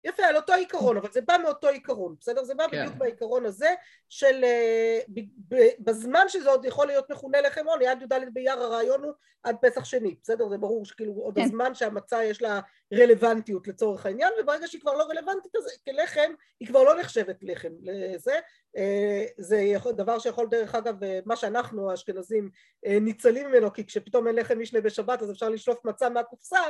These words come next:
Speaker 1: אז לספרדים זה לא עוזר, כן? כאילו, מי ש-, מיהדות המזרח זה פחות עוזר. אז אם אנחנו רוצות רגע אחד לסכם, בסדר?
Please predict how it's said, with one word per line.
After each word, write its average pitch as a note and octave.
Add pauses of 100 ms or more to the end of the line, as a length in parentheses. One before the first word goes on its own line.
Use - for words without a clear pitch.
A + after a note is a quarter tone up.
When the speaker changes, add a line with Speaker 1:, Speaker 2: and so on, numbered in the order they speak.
(340)
Speaker 1:
אז A#3
לספרדים A#3+
זה G#3+
לא A3
עוזר, G#3 (100)
כן? G#3
כאילו, G3+
מי G#3
ש-, - (340)
מיהדות G3
המזרח A3
זה G3 (100)
פחות F#3+
עוזר. E3+ (680)
אז G3+ (240)
אם E4
אנחנו F4+
רוצות C#4+
רגע B3
אחד A3
לסכם, G3+ (100)
בסדר? A#3